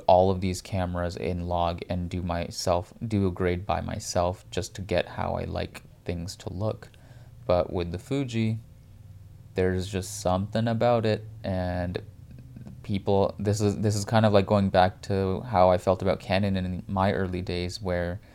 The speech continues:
I just couldn't get away from that look, and I love how people and how things look in those,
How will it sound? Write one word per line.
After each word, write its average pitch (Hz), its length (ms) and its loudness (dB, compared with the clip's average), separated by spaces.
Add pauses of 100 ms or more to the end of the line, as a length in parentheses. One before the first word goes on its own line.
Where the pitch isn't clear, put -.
(500)
I 87 140 4
just 98 260 -2
couldn't 101 400 0
get 95 160 2
away 90 320 2
from 90 280 -6
that 85 260 -2
look, 101 340 -2 (180)
and 90 380 -2
I 87 140 0
love 90 400 0 (960)
how 92 400 2 (100)
people 92 540 -4
and 87 100 -4
how 90 300 -2
things 90 360 -6
look 90 380 -6
in 90 280 -6
those, 87 280 -8